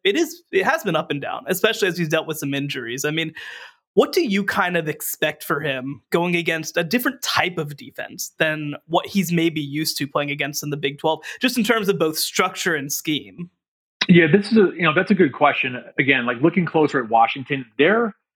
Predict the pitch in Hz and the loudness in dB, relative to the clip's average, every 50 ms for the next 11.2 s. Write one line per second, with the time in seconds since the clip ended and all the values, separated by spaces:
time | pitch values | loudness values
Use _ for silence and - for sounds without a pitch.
0 | _ _ _ _ _ _ 123 113 143 165 208 220 214 202 185 170 156 147 131 123 | _ _ _ _ _ _ 0 4 4 6 6 6 6 6 6 6 4 4 0 -4
1 | 110 - _ _ _ _ _ _ _ _ _ _ _ _ _ _ _ _ _ - | -10 -14 _ _ _ _ _ _ _ _ _ _ _ _ _ _ _ _ _ 2
2 | 151 170 175 147 165 170 160 120 120 117 104 - _ _ _ _ _ _ _ _ | 2 2 4 2 0 0 -2 -4 -8 -12 -12 -14 _ _ _ _ _ _ _ _
3 | _ _ _ _ 160 156 156 - - 165 143 135 135 131 127 127 - - 143 143 | _ _ _ _ 2 2 2 2 0 0 2 2 2 2 0 -2 0 0 0 0
4 | - - 147 135 - - 147 131 - 131 123 - 123 127 131 131 131 123 - 135 | 0 0 -4 -4 0 0 0 0 0 -4 0 2 4 4 4 2 -2 -4 -4 -4
5 | 123 120 123 135 131 - - 151 156 147 - - _ _ - - - - _ _ | -2 0 0 0 -2 0 0 0 0 0 -2 -10 _ _ -20 -20 -20 -20 _ _
6 | _ - 170 156 147 - 156 139 135 139 131 - 135 127 120 123 127 135 - - | _ 2 2 2 4 2 2 2 4 2 2 0 -4 0 4 6 6 6 4 0
7 | 139 - 135 123 110 131 127 - 175 196 214 214 220 - - 160 147 135 131 127 | -6 -10 -10 -6 -6 -4 0 2 4 4 6 4 4 4 2 0 0 0 0 2
8 | 135 131 143 151 151 131 123 113 131 131 143 147 135 117 107 104 101 - - - | 4 4 4 2 0 -4 -4 -2 0 0 2 2 0 0 -2 -2 -6 -10 -18 -20
9 | - _ _ _ _ _ _ _ _ _ _ - - _ 120 117 113 127 127 123 | -20 _ _ _ _ _ _ _ _ _ _ -20 -12 _ -6 0 2 4 4 6
10 | 123 120 120 117 113 113 104 104 135 139 139 135 123 117 120 151 180 185 143 123 | 4 4 2 2 0 0 0 0 2 2 2 2 0 0 2 4 4 4 4 2
11 | 117 113 117 110 | -2 -6 -8 -10